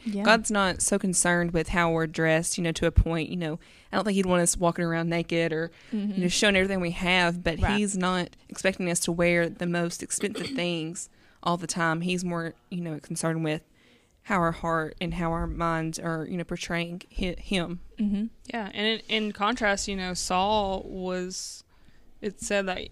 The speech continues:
Speaker 3: you know, he was very strong and he stood head and shoulders above everybody else, and that's who people looked to as a king. You know, they
Speaker 1: Yeah.
Speaker 3: wanted someone who looked strong, and so I think that was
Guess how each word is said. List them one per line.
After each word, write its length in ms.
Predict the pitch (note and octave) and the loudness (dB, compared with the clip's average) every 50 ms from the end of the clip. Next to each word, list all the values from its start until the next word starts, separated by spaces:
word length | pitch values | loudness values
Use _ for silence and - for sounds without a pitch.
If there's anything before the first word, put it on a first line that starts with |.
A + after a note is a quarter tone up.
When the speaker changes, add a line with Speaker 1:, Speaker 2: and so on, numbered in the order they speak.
| - | -8
Speaker 3:
you 100 | G#3 G3+ | -8 -8
know, 60 | F#3+ F3 | -6 -4
he 160 | F3+ G3 G3 | -2 0 0
was 240 | F#3+ F#3+ F#3 F#3 F#3 | 0 -2 -4 -6 -6
very 520 | G3+ F#3 F3+ F3+ F3+ F3+ F3+ F3+ F3+ - - - | -4 -2 -2 -2 -2 -4 -4 -6 -8 -12 -14 -12
strong 460 | - - - - F#3+ F#3+ F#3+ F#3+ F#3+ F#3 | -10 -10 -6 -4 -2 -2 -2 -2 -2 -4
and 360 | F#3 F3+ F3+ F3+ F3+ - - - - - - - - - | -6 -6 -8 -10 -12 -14 -16 -20 -20 -20 -20 -20 -20 -12
he 220 | F3 F#3+ F#3+ F#3 | -8 -6 -4 -4
stood 320 | F3+ - - G3+ F#3+ F#3 | -4 -2 -2 0 -2 0
head 240 | F3+ F#3 F3+ F#3 F#3 | 0 0 -2 -2 -2
and 120 | F#3 F3+ E3+ | -2 -4 -6
shoulders 360 | - F#3 F#3 F#3 F#3+ F#3 F3 F3 | -6 -4 -4 -2 -4 -4 -6 -6
above 200 | E3+ F3 E3+ E3+ | -6 -8 -6 -4
everybody 460 | F3 F3 E3+ F3 E3+ E3+ E3+ E3+ F3 | -4 -4 -4 -4 -4 -2 -2 0 0
else, 260 | F#3 F#3+ F#3 - - - | 0 0 -2 -4 -8 -10
and 80 | F3+ | -6
that's 200 | F3+ F3 - - | -6 -6 -6 -6
who 100 | - F#3+ | -8 -10
people 360 | F#3 - F#3 F#3 - F3+ E3 E3 | -8 -8 -10 -10 -8 -10 -10 -8
looked 260 | F3 F#3 - - - | -8 -8 -8 -10 -12
to 240 | - F#3+ F3 E3+ E3+ | -10 -8 -8 -6 -6
as 160 | E3 D#3+ D3+ | -6 -6 -8
a 60 | D#3 | -12
king. 420 | - - - F#3+ G3 F#3 E3 D3 C#3+ | -14 -14 -12 -10 -10 -10 -12 -12 -12
You 140 | D#3+ F3 F3+ | -12 -12 -12
know, 100 | E3+ E3 A#3 | -6 -2 -2
they 80 | G3+ | 0
Speaker 1:
Yeah. 60 | F#3+ F#3+ F#3+ F3+ | 0 0 -2 -2
Speaker 3:
wanted 220 | F3+ F3+ F#3 F3+ | -2 -4 -6 -8
someone 400 | - G#3 F#3+ F#3 F3+ F3+ F3+ F3+ | -10 -10 -10 -8 -8 -8 -8 -8
who 140 | F3 F3+ F3+ | -8 -8 -8
looked 280 | F3 F3+ F3+ F3+ - - | -6 -6 -6 -6 -6 -8
strong, 460 | - - - E3+ E3 E3 E3+ E3+ F3+ | -8 -8 -8 -8 -8 -8 -10 -10 -10
and 100 | F#3 F3 | -12 -12
so 180 | - - F#3+ F3 | -10 -8 -6 -8
I 60 | F3 | -6
think 220 | F3 G3 F#3 F#3 - | -8 -8 -12 -10 -8
that 200 | F#3 F#3 F#3 F#3 | -8 -8 -6 -8
was 240 | F#3 F3+ F3+ - | -8 -8 -8 -12